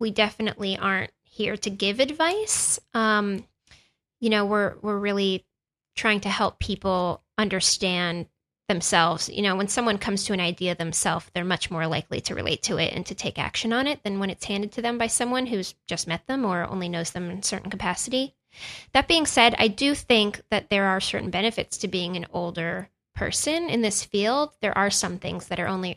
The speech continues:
acquired from life experience. But that being said, I think that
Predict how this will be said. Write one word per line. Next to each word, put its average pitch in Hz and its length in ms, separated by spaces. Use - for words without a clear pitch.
acquired 277 420
from 202 160
life 185 220
experience. 220 840
But 262 400
that 294 180
being 262 260
said, 262 400
I 220 120
think 254 320
that 196 300